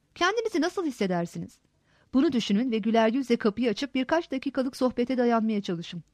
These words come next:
Bu sohbet okul nasıl gibi klişe sorulardan öteye gitmeyeceğinden fazla zorlanacağınızı sanmam.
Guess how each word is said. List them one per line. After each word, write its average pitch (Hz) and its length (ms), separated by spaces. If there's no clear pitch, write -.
Bu 339 80
sohbet 403 380
okul 330 280
nasıl 285 280
gibi 240 160
klişe 302 340
sorulardan 285 520
öteye 240 260
gitmeyeceğinden 202 720
fazla 240 320
zorlanacağınızı 185 760
sanmam. 170 400